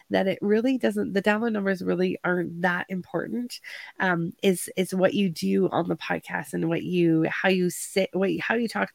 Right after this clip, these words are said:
the podcast and who you connect with on the podcast. That really is what moves the entrepreneur's podcast,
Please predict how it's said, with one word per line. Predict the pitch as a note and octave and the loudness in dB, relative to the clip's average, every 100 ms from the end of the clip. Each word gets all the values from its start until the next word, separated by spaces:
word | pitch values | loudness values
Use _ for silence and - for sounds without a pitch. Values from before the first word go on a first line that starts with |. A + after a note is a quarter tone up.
| G3 | -6
the | G3 | -4
podcast | F#3+ G3+ G3 - | -4 -4 -4 -4
and | F#3 | -2
who | F3 | 0
you | F#3+ F#3 E3+ - | 2 4 2 0
connect | - G#3 - | -4 -4 -2
with | F3+ | -2
on | E3+ | -2
the | E3 | -4
podcast. | - D#3 - - - - - - - | -4 -8 -8 -6 -6 -8 -16 -20 -4
That | G3 - | 0 0
really | G3 B3 C#4+ A#3+ | 2 4 6 6
is | G#3 F3 | 4 2
what | F#3 | 2
moves | F#3 F#3 F3 | 4 4 2
the | - - | -2 2
entrepreneur's | G3 - - B3+ C#4+ C4 - - | 2 2 2 8 8 8 4 -2
podcast, | - F3+ G3 F3+ E3+ - | 2 2 2 -2 -4 -10